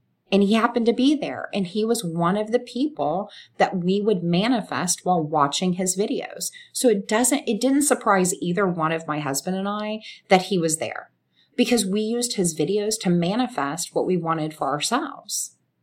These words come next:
And so instead of us being jealous and envious of what he was doing, we allowed it to inspire us to be a part of that. And we did. And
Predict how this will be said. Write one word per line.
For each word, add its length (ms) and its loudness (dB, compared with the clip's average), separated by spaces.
And 100 4
so 140 8
instead 460 4
of 120 2
us 200 0
being 260 0
jealous 420 0
and 120 -2
envious 600 -2
of 140 -6
what 120 0
he 220 -4
was 200 0
doing, 420 -6
we 120 6
allowed 540 2
it 300 -4
to 160 2
inspire 720 2
us 360 -4
to 140 -8
be 120 4
a 60 4
part 340 2
of 120 -2
that. 320 -8
And 180 2
we 160 0
did. 540 -2
And 300 6